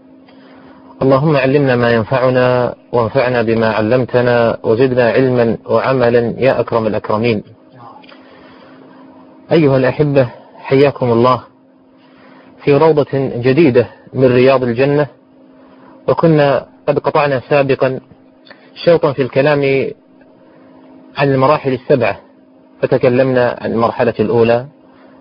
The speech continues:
وعن المرحلة الثانية، وعن المرحلة الثالثة. وبإذن الله في هذه الحلقة التي أسأل الله عز وجل أن يجعلها مباركة،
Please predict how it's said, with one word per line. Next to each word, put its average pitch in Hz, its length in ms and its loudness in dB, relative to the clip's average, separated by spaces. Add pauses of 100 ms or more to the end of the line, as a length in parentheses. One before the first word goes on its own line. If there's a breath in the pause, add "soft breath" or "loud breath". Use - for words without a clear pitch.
(140)
وعن 127 240 0
المرحلة 120 480 -2
الثانية، 135 680 0 (560 loud breath)
وعن 127 300 2
المرحلة 127 520 -2
الثالثة. 123 540 -2 (460)
وبإذن 135 380 2
الله 131 560 0 (120)
في 127 120 0
هذه 131 260 0
الحلقة 117 500 -4 (680 loud breath)
التي 135 360 2
أسأل 127 220 -2
الله 123 340 0
عز 117 260 -2
وجل 120 400 0 (100)
أن 123 120 -2
يجعلها 120 420 0
مباركة، 147 580 -2